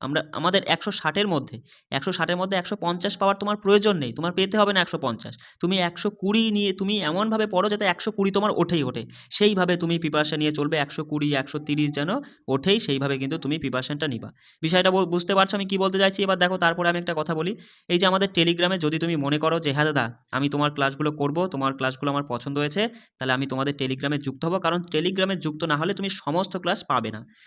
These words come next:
আর সমস্ত ক্লাস পেতে গেলে Telegram-এ তুমি যদি যুক্ত হও, হান্ড্রেড পার্সেন্ট মানে সম্পূর্ণ ক্লাস প্লাস সম্পূর্ণ পিডিএফ, সম্পূর্ণ পিডিএফ, সাথে কারেন্ট অ্যাফেয়ার্সও কিন্তু আমি জিকের জন্য পিডিএফ দিয়ে দেবো। বেশি না,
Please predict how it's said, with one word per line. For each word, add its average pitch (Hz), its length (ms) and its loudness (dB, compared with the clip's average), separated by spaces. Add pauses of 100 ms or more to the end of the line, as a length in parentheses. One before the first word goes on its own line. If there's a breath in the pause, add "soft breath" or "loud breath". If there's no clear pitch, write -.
(120)
আর 120 120 0
সমস্ত 180 440 0
ক্লাস 175 380 0
পেতে 147 260 -2
গেলে 175 180 0
Telegram-এ 147 420 -2
তুমি 147 160 0
যদি 151 160 0
যুক্ত 127 240 -6
হও, 185 260 2 (260 loud breath)
হান্ড্রেড 143 440 0
পার্সেন্ট 147 340 2
মানে 175 140 0
সম্পূর্ণ 151 560 -2
ক্লাস 156 460 0 (280 loud breath)
প্লাস 196 260 4 (100)
সম্পূর্ণ 208 800 0
পিডিএফ, 165 560 0 (360)
সম্পূর্ণ 185 800 0
পিডিএফ, 160 400 0 (240 loud breath)
সাথে 165 320 0
কারেন্ট 175 360 0
অ্যাফেয়ার্সও 190 380 0
কিন্তু 180 220 -2
আমি 185 100 2
জিকের 165 260 0
জন্য 175 200 -2
পিডিএফ 170 300 0
দিয়ে 156 160 0
দেবো। 147 200 2
বেশি 147 240 -2
না, 170 220 2